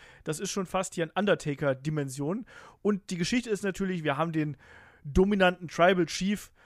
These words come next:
Roman Reigns und dann eben ein Jey Uso, der hier, ja, mit viel Energie, mit viel Wut im Bauch den guten Reigns vom Thron stoßen möchte.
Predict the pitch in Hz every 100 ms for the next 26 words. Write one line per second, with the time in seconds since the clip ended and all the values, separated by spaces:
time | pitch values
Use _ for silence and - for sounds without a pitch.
0 | _ 151 170 180 151 160 175 - 160 147
1 | 151 156 165 143 160 147 143 151 180 175
2 | 175 151 143 143 143 139 - - - _
3 | _ 127 120 - 147 - 214 220 - 180
4 | 165 151 214 175 - 202 151 202 - 190
5 | 160 175 180 - - - - _ _ -
6 | 160 160 143 _ _ 147 135 196 196 175
7 | 165 - - 139 151 160 - - - -
8 | 147 - - 196 254 214 - 165 165 -
9 | 156 151 165 - 214